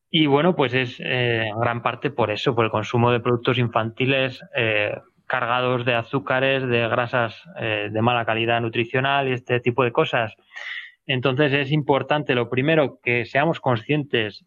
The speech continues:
del problema que esto supone, porque, bueno, pues la obesidad es una enfermedad y puede acabar degenerando en otras enfermedades,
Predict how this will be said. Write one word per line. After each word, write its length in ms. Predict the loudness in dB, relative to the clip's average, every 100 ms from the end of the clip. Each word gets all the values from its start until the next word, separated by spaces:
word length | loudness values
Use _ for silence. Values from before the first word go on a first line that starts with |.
| _ -4
del 180 | -4
problema 680 | 0 2 2 2 0 -2 -4 _ _ -6
que 100 | -6
esto 320 | -2 0 0
supone, 540 | 2 0 2 0 -2
porque, 560 | -4 -6 -4 -2 0 -2 -10 _ _
bueno, 380 | -4 0 0 0
pues 200 | -2 0
la 120 | 0
obesidad 580 | 2 0 0 0 2 -2 -6 _ -14 -8 -4
es 180 | -2 0
una 160 | 0
enfermedad 520 | 0 -2 0 0 0 -2
y 60 |
puede 240 | 0 0 2
acabar 440 | 0 0 0 -2
degenerando 520 | -6 -6 -2 -2 -2 -4
en 100 | -4
otras 320 | -2 -2 -2
enfermedades, 800 | -6 -6 -2 0 2 0 -4